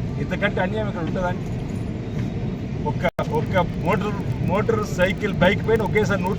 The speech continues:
అరవై ఏడు గొర్రెలు తీసుకుపోవడానికి అవకాశం ఉంటే రాసుకుంటారు. ఇవన్నీ అవినీతి అక్రమాలు బయటపడుతుంటే ప్రజలలో పరిచయం అయిపోయినటువంటి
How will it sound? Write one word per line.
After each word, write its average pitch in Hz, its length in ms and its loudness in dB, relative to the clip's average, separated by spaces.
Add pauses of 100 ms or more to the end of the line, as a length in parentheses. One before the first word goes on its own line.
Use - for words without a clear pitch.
(100)
అరవై 190 200 4
ఏడు 165 140 0 (1200)
గొర్రెలు 196 340 4
తీసుకుపోవడానికి 190 520 2
అవకాశం 175 320 4
ఉంటే 156 200 0
రాసుకుంటారు. - 440 0 (340)
ఇవన్నీ 233 340 0
అవినీతి 214 320 0
అక్రమాలు 196 340 0
బయటపడుతుంటే 175 580 0 (440)
ప్రజలలో 185 440 2 (100)
పరిచయం 196 320 0
అయిపోయినటువంటి 170 500 -2